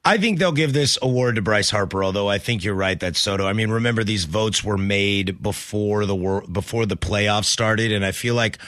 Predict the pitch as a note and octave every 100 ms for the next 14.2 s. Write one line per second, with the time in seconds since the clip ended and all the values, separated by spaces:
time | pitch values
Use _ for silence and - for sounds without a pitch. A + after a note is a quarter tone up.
0 | - - - C3 C3+ D3 - C3+ C3 C3
1 | - - B2 B2 B2+ A#2 G#2+ G#2 - A2
2 | G#2+ G#2+ A2+ A2+ G#2+ G#2 G2+ G2+ G#2 G#2
3 | G#2 F2 F2+ G2+ G2 G2 F#2 - E2 G2
4 | F#2+ G#2 A2+ - - - - A2 A#2 G2
5 | - A2 G#2+ G#2+ G2 G2 C#2 G2 G2+ G2
6 | E2+ E2 F2 F#2+ F2+ C#2+ F2+ F#2 G#2+ -
7 | - - _ _ _ _ G#2 G#2+ - D3
8 | D#3+ - - - A#2 A#2 C3 A#2+ C3 B2+
9 | - A2+ - _ _ _ _ _ _ _
10 | - D#3 G#3+ A#3 F#3 F#3 F#3 F#3+ E3 A2
11 | C3 F3 - _ C3+ F3+ F3+ F3 F3+ D#3
12 | F3 F3 F#3 F#3+ F#3+ A#2 C3 E3+ F#3+ F#3
13 | F3+ F#3+ C#3 A2 C#3+ - D3+ D3 C#3+ C#3
14 | G2